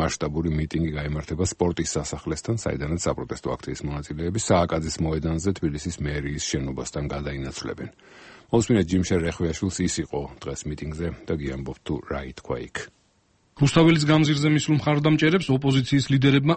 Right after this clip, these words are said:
Speaker 2: ოცდაექვს მაისს გამოჩენილი მაღალი სამოქალაქო შეგნების გამო მადლობა გადაუხადეს და იქვე თქვეს, რომ ცხრა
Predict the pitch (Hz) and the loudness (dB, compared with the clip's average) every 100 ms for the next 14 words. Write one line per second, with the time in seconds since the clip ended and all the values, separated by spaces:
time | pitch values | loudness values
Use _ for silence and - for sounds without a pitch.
0 | - 143 - 147 151 - 143 131 107 117 | 0 -4 2 4 4 2 2 4 2 2
1 | 123 135 135 123 107 110 120 117 107 - | 4 4 4 4 4 6 6 4 2 2
2 | 127 127 123 127 131 135 139 135 139 139 | 4 4 4 2 2 2 2 2 2 2
3 | 139 151 170 - - - 139 143 139 135 | 4 4 4 0 -14 0 2 6 6 6
4 | 131 127 123 113 117 107 98 - - - | 6 6 4 4 0 0 -2 -6 -14 -14
5 | - 170 165 160 151 - 147 165 180 - | -2 4 4 4 0 0 -2 0 -2 -2
6 | 143 | 2